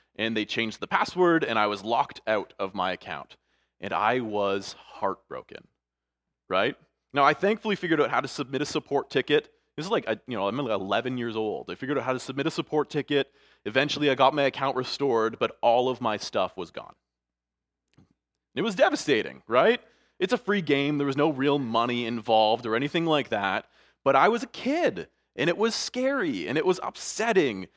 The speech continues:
And while it wasn't a financial loss, I had been set back many hours of time invested <laughs> in this game, and so I felt overwhelmed with emotions.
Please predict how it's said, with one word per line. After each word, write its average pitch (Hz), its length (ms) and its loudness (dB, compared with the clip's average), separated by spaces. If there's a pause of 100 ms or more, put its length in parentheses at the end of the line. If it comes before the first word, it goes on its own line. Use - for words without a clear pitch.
(160)
And 135 120 -2
while 180 200 6
it 196 80 2
wasn't 196 260 4
a 190 80 2
financial 175 640 0
loss, 117 380 4
I 175 160 -2
had 175 220 0
been 165 160 0
set - 260 2
back 156 240 2
many 175 380 0 (100)
hours 165 560 4
of 139 180 0
time 156 480 0
invested 143 640 -2
<laughs> 143 80 -2
in 151 140 -4
this 143 240 -2
game, 135 500 0 (500)
and 151 140 0
so 160 160 2
I 147 80 6
felt 147 320 0
overwhelmed 147 680 -2
with 123 160 -4
emotions. 101 800 -6